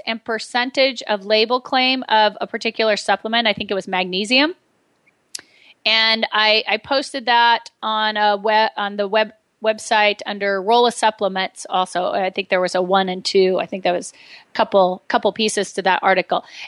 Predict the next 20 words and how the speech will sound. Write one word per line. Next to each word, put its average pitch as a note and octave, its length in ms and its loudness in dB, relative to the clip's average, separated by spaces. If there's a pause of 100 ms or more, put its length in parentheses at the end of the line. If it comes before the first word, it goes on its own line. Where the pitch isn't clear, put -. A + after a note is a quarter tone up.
And A#3 180 0
just C#4+ 200 2
because D4+ 320 -2
it, B3 200 2
it - 320 -8
costs D4 380 2
more A#3 180 0
doesn't G#3+ 360 -4
mean A3+ 160 -6
that G3+ 160 -2
the G3+ 100 -6
ingredients F#3+ 640 -4
are, F3 300 -6
are F#3 140 -4
pure. G#3+ 360 0
So G#3+ 200 2
be A#3+ 180 0
careful A#3+ 320 2
there G3 160 4
too. A#3 240 2